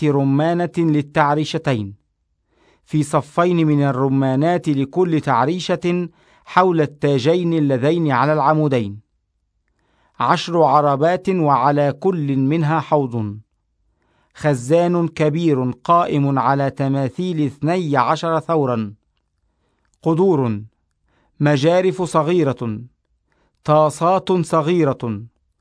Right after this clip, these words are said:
صحون وأطباق. صنع حرام لبيت الله كل ما أراده الملك سليمان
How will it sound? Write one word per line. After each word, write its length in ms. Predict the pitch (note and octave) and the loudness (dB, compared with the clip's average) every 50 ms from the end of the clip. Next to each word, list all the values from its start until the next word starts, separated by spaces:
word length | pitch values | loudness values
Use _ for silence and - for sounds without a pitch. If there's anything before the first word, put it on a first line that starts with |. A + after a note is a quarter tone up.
| _ _ _ _ _ _ | _ _ _ _ _ _
صحون 540 | - - D#3 C#3+ C#3+ - F3+ F3+ F3+ F3+ F3 | -10 -6 -4 -4 -2 0 0 2 2 2 2
وأطباق. 840 | F3 E3 D#3+ E3+ F3 D#3+ C3+ C#3+ D3+ C#3 B2 - - - A2+ G#2 G#2 G#2+ G#2+ _ _ _ _ _ _ _ _ _ _ _ _ _ _ _ _ _ _ _ _ _ _ _ _ _ _ _ _ _ _ _ _ _ _ _ | 2 2 0 0 0 -2 0 0 0 0 0 -2 -6 -8 -8 -8 -8 -10 -16 _ _ _ _ _ _ _ _ _ _ _ _ _ _ _ _ _ _ _ _ _ _ _ _ _ _ _ _ _ _ _ _ _ _ _
صنع 480 | - - D#3 D#3+ E3+ E3+ E3 D#3+ D#3+ D3 | -4 2 2 4 6 6 4 4 2 0
حرام 580 | - - C#3 C3+ C3+ D3 D#3+ F3 E3 D#3+ D3+ | 0 -2 -2 0 2 2 2 2 2 0 0
لبيت 480 | D3 C#3 C3+ C3 D3 D#3 E3 D#3+ D#3+ D#3 | 2 0 0 2 2 0 0 -2 -2 -2
الله 540 | C#3+ C3+ C3+ C#3+ D#3+ F3 F3 D#3+ D#3 D3+ C#3+ | 0 2 2 2 2 0 0 0 -2 -2 -4
كل 360 | D#3+ G3 G3+ F#3+ F3 E3 D3+ | 0 0 0 2 2 0 2
ما 320 | C#3+ C#3 C#3 C#3 C#3+ C#3 | 2 2 2 2 2 2
أراده 420 | C#3 D3+ E3+ F3 D#3+ D#3+ C#3 C#3+ C#3+ | 2 2 0 2 0 0 0 0 0
الملك 480 | C3+ C#3 D3+ E3+ F3 F3 - - D#3 | 0 0 0 0 -2 -4 -6 -6 -10
سليمان 760 | C3+ - C#3+ C3+ B2+ B2 B2 B2 C3 D3 D#3 E3+ E3+ E3+ E3 | -8 -4 -4 -2 0 0 0 0 0 0 0 0 0 -2 -4